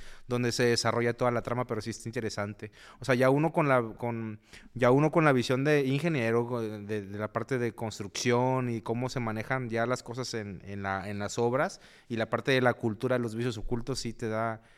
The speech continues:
sí te hace clic muchas cosas, ¿no? Incluso hasta dices, "Híjole, pues,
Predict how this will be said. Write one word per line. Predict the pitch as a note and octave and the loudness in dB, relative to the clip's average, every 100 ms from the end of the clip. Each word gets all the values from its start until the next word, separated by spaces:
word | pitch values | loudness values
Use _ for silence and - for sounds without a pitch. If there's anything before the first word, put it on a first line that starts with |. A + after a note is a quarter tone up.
| _ _ | _ _
sí | - A#2+ | -10 -4
te | B2+ | 0
hace | B2+ C#3 | 0 0
clic | C3 A#2+ | -2 -4
muchas | C3+ C3 - | -4 -4 -4
cosas, | C3+ A#2 A2 G#2+ | -4 -2 -2 -2
¿no? | A2 C3 | -2 -2
Incluso | B2 A#2 A2+ | -4 -6 -8
hasta | B2 - | -8 -6
dices, | G#2+ G#2+ A2 D#2+ | -6 -8 -10 -12
"Híjole, | D#2+ - G#2+ G#2 - | -12 -10 -10 -12 -16
pues, | - | -20